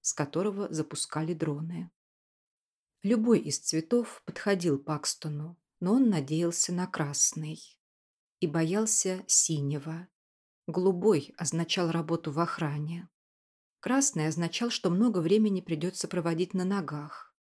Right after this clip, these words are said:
Но Пакстон находился в хорошей форме. Такая работа его не пугала. Черт, вполне можно потерять немного подкожного жира на талии.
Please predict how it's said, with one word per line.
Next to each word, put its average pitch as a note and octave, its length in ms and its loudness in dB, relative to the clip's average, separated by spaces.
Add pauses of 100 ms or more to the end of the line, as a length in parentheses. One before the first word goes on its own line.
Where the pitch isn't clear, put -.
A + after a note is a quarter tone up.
(200)
Но G#3+ 120 4
Пакстон A3 540 -4
находился F#3 480 -2
в F#3+ 60 -4
хорошей G3+ 480 -2
форме. D#3+ 600 -6 (240)
Такая E3+ 360 2
работа G3 580 -2
его D#3 240 -2
не G#3+ 140 4
пугала. D#3 720 -8 (1300)
Черт, - 460 -4 (160)
вполне F#3 440 2
можно G#3+ 320 2
потерять F3 420 0
немного F3 400 0
подкожного E3+ 640 -4
жира D#3 320 -4
на D#3+ 160 -4
талии. D#3+ 500 -8